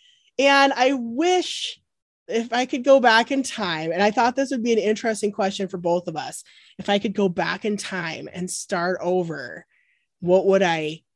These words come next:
what would I do? Like, what would I do differently? And I definitely would, I definitely would, would, uh, I guess they call it niche down, find a really specific problem to solve, worry about the products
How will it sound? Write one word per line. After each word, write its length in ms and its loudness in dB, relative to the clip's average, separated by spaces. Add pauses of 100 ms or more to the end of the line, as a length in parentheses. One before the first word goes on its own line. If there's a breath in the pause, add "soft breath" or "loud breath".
(100)
what 200 2
would 140 4
I 100 4
do? 360 0
Like, 260 -6
what 100 -2
would 100 2
I 40 2
do 100 -2
differently? 460 -4
And 80 -10
I 140 -4
definitely 580 -8
would, 380 -4 (460 soft breath)
I 120 0
definitely 560 0
would, 260 -4 (100)
would, 520 0
uh, 260 0
I 80 -4
guess 220 -2
they 100 -2
call 260 -2
it 140 -2
niche 400 -4
down, 400 -10 (380 soft breath)
find 260 2
a 80 2
really 420 2
specific 600 -6
problem 420 -4
to 80 -4
solve, 760 -8 (440 soft breath)
worry 380 0
about 360 2
the 80 -8
products 960 -2